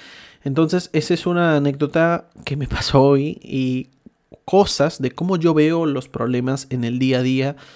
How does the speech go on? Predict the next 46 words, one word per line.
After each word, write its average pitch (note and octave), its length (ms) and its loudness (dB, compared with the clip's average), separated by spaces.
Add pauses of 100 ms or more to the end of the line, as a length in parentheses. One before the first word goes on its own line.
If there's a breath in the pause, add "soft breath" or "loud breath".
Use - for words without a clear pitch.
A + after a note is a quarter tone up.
(460 loud breath)
Eh, B2 340 -4
bueno, B2 300 -4
mis A#2 180 -8
problemas B2+ 400 -2
<laughs> - 20 -12
son C#3+ 260 0
recurrentes C#3 680 0
prácticamente. A#2+ 560 -6
Creo A#2+ 160 -4
que A#2+ 120 -10
cada B2 260 -2
mes B2 200 -2
tengo A#2+ 200 -6
algún A#2 240 -4
problema A#2+ 500 -4
que A#2 100 -10
me A2+ 120 -6
aparece. A2+ 440 -6 (760 loud breath)
Entonces, E3+ 680 2
eh, C#3 220 2
es D3+ 160 0
importante D#3+ 500 2
que C3+ 100 -4
vean B2+ 240 -2
eso, C#3 280 -8 (220)
que B2+ 100 -2
vean C3+ 200 0
esto D#3+ 300 -2
de C#3+ 60 4
esta C#3 180 -2
manera C#3 380 -2 (340 loud breath)
y E3 280 0 (280)
van C#3+ 220 4
a F#3 60 4
ver E3 180 4
que C#3+ 140 0
con B2 180 0
el A#2+ 100 -2
tiempo C#3 280 0
se C#3 140 0
les B2 220 -2
va C3 60 0
a - 20 -2
formar B2+ 360 -2
una C3 260 0
coraza A#2+ 560 -10